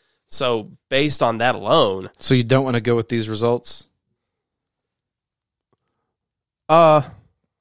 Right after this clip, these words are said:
Speaker 1: I, I don't know. I'm just saying I think that it's got a real uphill battle. Be-
Speaker 2: Psych comes in at number thirteen on this list.
Speaker 1: Yeah,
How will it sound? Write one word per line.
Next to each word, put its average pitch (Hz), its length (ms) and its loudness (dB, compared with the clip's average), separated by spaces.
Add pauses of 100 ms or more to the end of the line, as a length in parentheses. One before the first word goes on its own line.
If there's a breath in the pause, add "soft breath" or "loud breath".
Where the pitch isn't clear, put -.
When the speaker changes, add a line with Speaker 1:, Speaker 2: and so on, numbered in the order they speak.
(1900)
Speaker 1:
I, 135 200 -2
I 110 100 -2
don't 123 240 0
know. 120 240 2
I'm 113 160 -4
just 90 140 -8
saying 104 240 -4
I 104 100 -10
think 110 280 -10
that 104 120 -10
it's - 400 -10 (140)
got 110 140 -6
a - 20 -6
real 110 200 -4
uphill 101 260 -10
battle. 107 380 -6
Be- - 100 -6
Speaker 2:
Psych 202 360 2
comes 196 280 -4
in 180 120 0
at 151 80 -2
number 147 260 0
thirteen 165 640 -4
on 117 120 0
this 113 240 -4
list. - 480 -8 (680)
Speaker 1:
Yeah, - 100 -10